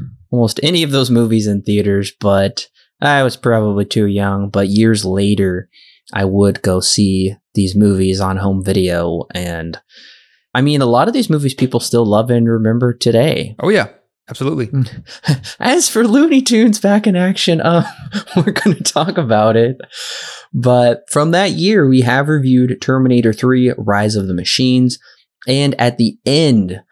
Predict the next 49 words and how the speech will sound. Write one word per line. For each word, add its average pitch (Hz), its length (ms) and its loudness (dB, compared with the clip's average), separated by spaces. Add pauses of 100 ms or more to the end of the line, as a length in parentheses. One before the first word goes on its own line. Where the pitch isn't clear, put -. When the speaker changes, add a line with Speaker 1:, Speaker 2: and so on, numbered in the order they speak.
(140)
Speaker 1:
of 98 220 -2
this 107 260 0
year, 95 200 0
we 101 140 -4
will 104 200 2
be 104 140 2
reviewing 95 640 -2
The 98 140 -2
Matrix 95 440 -2
Reloaded 98 680 2
and 107 240 2
The 113 80 2
Matrix 104 500 0
Revolutions. 98 1000 0 (140)
If - 380 -20
you'd 175 140 2
like 190 120 2
to 185 80 0
reminisce 170 320 0
more 147 160 2
about 139 200 0
the 123 60 -6
films 131 400 0
of 117 200 0
oh 120 140 4
three, 120 280 2
then 120 240 2
head 117 180 0
over 123 200 2
to 123 180 2
letterboxd 107 460 2
dot 101 180 -2
com 117 360 0 (360)
and 123 80 0
make 147 100 0
sure 175 140 0
to 160 60 0
follow 143 360 2
me 127 220 4
and 131 80 2
Alan 127 320 2
over 113 220 2
there. 107 420 2 (380)
Links 110 240 0
to 104 240 0
our 92 100 -2
profiles 85 560 -4
are 92 140 -8
below. 107 320 0